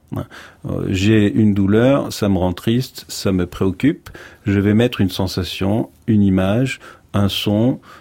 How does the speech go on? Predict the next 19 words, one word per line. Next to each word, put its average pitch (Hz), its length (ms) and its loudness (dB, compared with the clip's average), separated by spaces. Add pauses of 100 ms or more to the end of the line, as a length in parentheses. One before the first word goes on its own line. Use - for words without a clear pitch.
(200)
euh, 104 180 -2
une, 101 440 4
une 113 180 6
odeur 107 560 2 (120)
par 98 120 2
le 92 180 2
phénomène 101 420 0
d'hypnose 113 520 0
à 101 60 -2
la 98 140 0
place 104 220 0
de 101 100 0
l'émotion, 90 440 -2 (160)
hein. 87 120 -6 (100)
Voilà, 90 260 -4
donc 90 220 -8
c'est - 140 -6
un 87 100 -4
peu, 110 240 -2